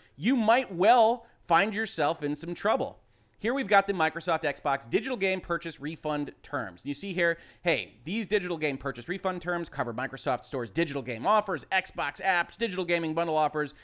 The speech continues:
and digital durable and consumable gaming offers. So, you know, we're talking about things that you bought digitally on the Xbox. "We provide digital game product refunds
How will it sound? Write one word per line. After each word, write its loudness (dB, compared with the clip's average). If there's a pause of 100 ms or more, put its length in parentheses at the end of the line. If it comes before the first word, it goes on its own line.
(140)
and 0
digital -2
durable 2
and -2
consumable -6
gaming -8
offers. -12
So, -2 (240)
you -8
know, 2
we're 2
talking 4
about 4
things 2
that 0
you -6
bought 4
digitally -6 (380)
on -4
the -4
Xbox. -4
"We 2
provide 2
digital -2
game -2
product -2
refunds -6